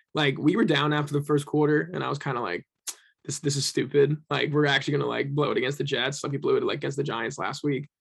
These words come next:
But, um, no, like, honestly, if, if you don't turn the ball over, you're gonna beat the Jets.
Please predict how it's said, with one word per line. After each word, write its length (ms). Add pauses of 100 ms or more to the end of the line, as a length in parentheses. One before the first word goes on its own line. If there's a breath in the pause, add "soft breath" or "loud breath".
(420)
But, 280
um, 480
no, 500
like, 100
honestly, 360
if, 200
if 120
you 80
don't 120
turn 140
the 60
ball 240
over, 200
you're 140
gonna 180
beat 200
the 60
Jets. 380